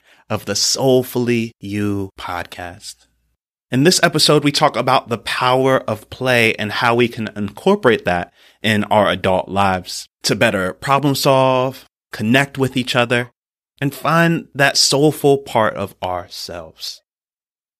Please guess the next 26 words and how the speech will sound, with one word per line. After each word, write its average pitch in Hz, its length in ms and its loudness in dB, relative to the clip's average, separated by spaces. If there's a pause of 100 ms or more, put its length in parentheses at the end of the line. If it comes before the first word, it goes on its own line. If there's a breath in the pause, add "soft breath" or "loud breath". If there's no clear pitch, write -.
(160)
We 113 120 -6
get 117 180 2
into 107 580 -2
how 117 360 0
we 113 440 -2
lose 170 600 2
that 101 340 2
playful, 90 720 -2
childlike 80 840 -2
part 85 280 0
of 78 140 -10
ourselves. 80 840 -6 (540)
We 95 100 -4
talk 92 240 0
about 90 340 0 (300 soft breath)
the 101 540 2
struggles 123 640 2
that 104 440 2
women 113 560 2
and 101 460 0
Black 113 280 2
bodies 113 320 2
of 101 120 -14
culture 110 500 -2 (180)
sometimes 104 640 0
experience - 960 -6